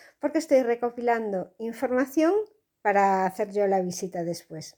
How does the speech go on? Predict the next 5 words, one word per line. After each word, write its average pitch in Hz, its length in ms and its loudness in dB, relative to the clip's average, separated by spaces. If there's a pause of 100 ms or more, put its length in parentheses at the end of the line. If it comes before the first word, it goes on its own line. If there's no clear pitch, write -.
(380)
También, 226 680 2 (320)
posteriormente 196 1040 -4
a 175 120 -8
la 196 120 2
visita, 226 560 2